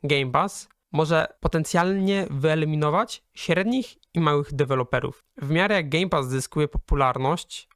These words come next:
średnie i mniejsze studia mogą coraz trudniej sprzedawać swoje gry, ponieważ oferowanie abonamentu staje się coraz bardziej atrakcyjne w porównaniu do pojedynczych gier. Przykład, małe studia mogą mieć problem z konkurowaniem z dużymi grami wydawanymi w Game Passie,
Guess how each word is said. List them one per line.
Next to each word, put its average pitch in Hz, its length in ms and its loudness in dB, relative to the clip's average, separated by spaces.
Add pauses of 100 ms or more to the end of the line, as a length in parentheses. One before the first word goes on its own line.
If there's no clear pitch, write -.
średnie 170 420 0
i 139 60 0
mniejsze 151 300 -2
studia 147 300 -2
mogą 151 260 0
coraz 151 360 -2
trudniej 151 460 0
sprzedawać 147 520 -2
swoje 143 320 -2
gry, 143 360 0 (180)
ponieważ 156 300 0
oferowanie 165 580 0 (100)
abonamentu 151 720 0
staje 147 260 0
się 147 120 -6
coraz 165 340 0
bardziej 151 360 2
atrakcyjne 156 720 0
w - 80 -18
porównaniu 156 460 2
do 147 420 0
pojedynczych 143 520 0
gier. 127 280 0 (240)
Przykład, - 500 -2 (120)
małe 165 160 2
studia 180 240 -2
mogą 170 160 0
mieć 175 160 -2
problem 147 640 0
z - 120 -14
konkurowaniem 143 600 0
z 131 40 -4
dużymi 135 540 0
grami 139 440 0
wydawanymi 131 580 0
w 135 60 -8
Game 131 180 -2
Passie, 131 360 -2